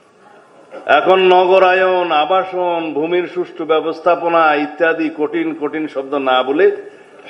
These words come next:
সহজ করে আপনারা এই কথাগুলো বলবেন লিফলেটের মাধ্যমে।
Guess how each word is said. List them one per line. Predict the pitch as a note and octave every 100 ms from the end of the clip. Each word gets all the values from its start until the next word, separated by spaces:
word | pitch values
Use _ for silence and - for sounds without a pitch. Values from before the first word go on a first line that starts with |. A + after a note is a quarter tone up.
| -
সহজ | E3+ D#3 D3+ D3+ D3+ D3+
করে | D3 C#3
আপনারা | A2+ G#2 G2+
এই | F#2+ -
কথাগুলো | F2 F2 E2 D#2+
বলবেন | D#2+ A2 F#2+ D#2+
লিফলেটের | D2+ D2 D2+ C#2+
মাধ্যমে। | B1+ - - -